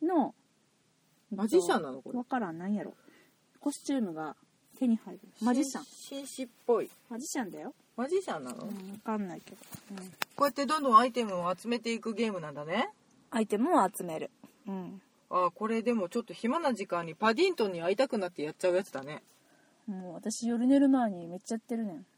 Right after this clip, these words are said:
Speaker 2: <laughs> ちょ、ま、夜寝る前にパディントンさんを爆笑させてんの？
Speaker 1: そう。でね、今日は、<clears throat> 座ってやってたからさ、
Speaker 2: うん。
Speaker 1: いつもこう寝っ転がってこうやってやってるから、
Speaker 2: うん。
Speaker 1: めっちゃ難しい。
Speaker 2: <laughs> ちょっとなんか方向をね、
Speaker 1: うん。
Speaker 2: 変えたりとかもしてた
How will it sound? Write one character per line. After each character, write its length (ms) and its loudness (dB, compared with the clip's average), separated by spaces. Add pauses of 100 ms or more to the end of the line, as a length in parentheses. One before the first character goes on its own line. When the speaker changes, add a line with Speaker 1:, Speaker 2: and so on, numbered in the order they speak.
Speaker 2:
<laughs> 180 -8
ち 80 -8
ょ、 40 -6
ま、 120 -8 (440)
夜 220 -4
寝 120 0
る 80 -4
前 140 0
に 80 -6
パ 200 2
デ 100 -4
ィ 40 2
ン 40 0
ト 120 -6
ン 40 -4
さ 120 -2
ん 100 -8
を 40 -12 (100)
爆 220 2
笑 120 0
さ 100 -4
せ 120 -6
て 140 -4
ん 40 -6
の？ 200 -14 (180)
Speaker 1:
そ 580 -2
う。 40 -16
で 100 -4
ね、 380 0 (500)
今 240 4
日 40 2
は、 260 2 (160)
<clears throat> 320 12 (1200)
座 120 2
っ 60 2
て 160 -6
や 80 2
っ 20 -8
て 120 -6
た 120 -6
か 140 -12
ら 100 -12
さ、 160 -6
Speaker 2:
う 80 0
ん。 180 -12 (220)
Speaker 1:
い 100 -8
つ 160 -4 (100)
も 100 6
こ 140 -4
う 60 -4
寝 80 -6
っ 60 -10
転 180 2
が 80 2
っ 40 -6
て 120 -14
こ 100 -4
う 0 -
や 40 -6
っ 20 -18
て 80 -12
や 40 -14
っ 40 -20
て 100 -12
る 60 -12
か 120 -8
ら、 160 -4
Speaker 2:
う 80 -4
ん。 220 -4 (220)
Speaker 1:
め 80 -8
っ 20 -12
ち 120 0
ゃ 20 -2
難 120 -4
し 300 -8
い。 80 -16
Speaker 2:
<laughs> 1300 2
ち 100 -4
ょ 20 -2
っ 20 -2
と 80 -2
な 120 6
ん 20 -4
か 120 4
方 240 6
向 240 2
を 80 2
ね、 200 0
Speaker 1:
う 60 0
ん。 20 6
Speaker 2:
変 100 6
え 20 8
た 140 0
り 80 -4
と 100 -8
か 120 -8
も 120 -12
し 100 -14
て 100 -8
た 140 -10